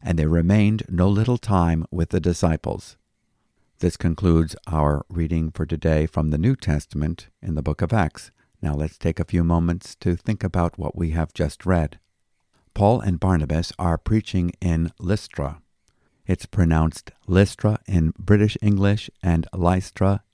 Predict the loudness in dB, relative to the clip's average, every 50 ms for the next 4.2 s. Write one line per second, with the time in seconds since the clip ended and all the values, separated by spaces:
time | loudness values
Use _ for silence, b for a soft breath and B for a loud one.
0 | _ -2 0 0 0 -2 -2 -2 2 4 6 6 6 4 2 2 0 0 0 0
1 | 0 0 -2 -2 -2 -6 -10 -8 -8 -6 -6 -2 0 0 0 2 2 2 2 2
2 | 0 -2 -2 -2 -2 -4 -8 -10 -4 -2 0 0 -2 -4 -12 _ _ _ -8 -4
3 | -2 0 0 0 -2 -2 -2 -2 2 2 2 2 0 -2 -2 -2 -2 -2 -4 -8
4 | -10 -10 -10 -16